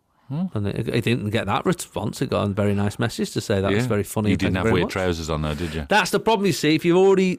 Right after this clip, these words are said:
Speaker 2: s-, he's already set himself a, you know, a,
Speaker 1: I don't know
Speaker 2: a
Speaker 1: what
Speaker 2: target
Speaker 1: weird
Speaker 2: to over-,
Speaker 1: trousers are,
Speaker 2: overcome.
Speaker 1: though. I
Speaker 2: Could
Speaker 1: mean,
Speaker 2: be anything, mate. Could be out,
Speaker 1: yeah, I
Speaker 2: maybe
Speaker 1: mean,
Speaker 2: he got, like,
Speaker 1: they've
Speaker 2: to
Speaker 1: got,
Speaker 2: see
Speaker 1: yeah,
Speaker 2: his
Speaker 1: but
Speaker 2: arse through the back
Speaker 1: she
Speaker 2: or
Speaker 1: should have
Speaker 2: something.
Speaker 1: said that, though. I mean, if it was really outlandish, like, he,
Speaker 2: Yeah.
Speaker 1: you know. Mm,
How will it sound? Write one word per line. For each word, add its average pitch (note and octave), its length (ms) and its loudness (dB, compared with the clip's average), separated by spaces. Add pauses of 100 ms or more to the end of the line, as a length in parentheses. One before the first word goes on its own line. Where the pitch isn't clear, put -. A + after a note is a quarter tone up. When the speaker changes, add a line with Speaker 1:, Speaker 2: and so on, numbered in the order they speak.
Speaker 2:
s-, - 240 -10
he's D#3+ 140 2
already F3+ 180 4
set E3+ 240 2
himself C#3+ 420 2
a, B2 380 4
you B2+ 140 2
know, A2 160 2 (100)
a, - 360 -10
Speaker 1:
I A2 40 -2
don't E3+ 140 0
know - 20 4
Speaker 2:
a F3+ 60 4
Speaker 1:
what E3 100 2
Speaker 2:
target C3 160 2
Speaker 1:
weird B2 120 2
Speaker 2:
to A#2+ 60 2
over-, A#2 120 4
Speaker 1:
trousers G2+ 320 2
are, D#3 280 4
Speaker 2:
overcome. D3 220 2
Speaker 1:
though. B1 80 -12 (840)
I C3 80 -8
Speaker 2:
Could C3 80 -2
Speaker 1:
mean, B2+ 100 2
Speaker 2:
be A#2+ 60 2
anything, G#2+ 320 0
mate. F#2 220 -4 (180)
Could C3+ 140 0
be A#2 120 2
out, G#2 100 2
Speaker 1:
yeah, D3 100 0
I - 40 0
Speaker 2:
maybe B2+ 160 2
Speaker 1:
mean, A2 40 2
Speaker 2:
he A2+ 40 0
got, A2 140 0
like, G#2+ 200 -2 (320)
Speaker 1:
they've E3 140 0
Speaker 2:
to - 60 -12
Speaker 1:
got, - 120 0
Speaker 2:
see - 140 0
Speaker 1:
yeah, - 80 4
Speaker 2:
his - 80 0
Speaker 1:
but G#2 80 2
Speaker 2:
arse A#2+ 260 -2
through A2 140 0
the G2 80 -4
back A#2 140 -2
Speaker 1:
she C#3+ 60 2
Speaker 2:
or C#3+ 40 0
Speaker 1:
should C#3 180 2
have B2 100 0
Speaker 2:
something. A2+ 160 0
Speaker 1:
said A#2+ 120 -4
that, F#2 180 -2
though. D#2+ 280 -2 (260)
I G#2+ 60 -2
mean, A2+ 180 4
if A#2 100 -2
it C3+ 60 6
was A#2 240 0
really C3+ 340 2
outlandish, G#2+ 640 -2
like, G2+ 220 -2
he, G2 60 -6
Speaker 2:
Yeah. G2+ 180 2
Speaker 1:
you F#2+ 80 2
know. E2 200 -2 (1300)
Mm, E2+ 360 -6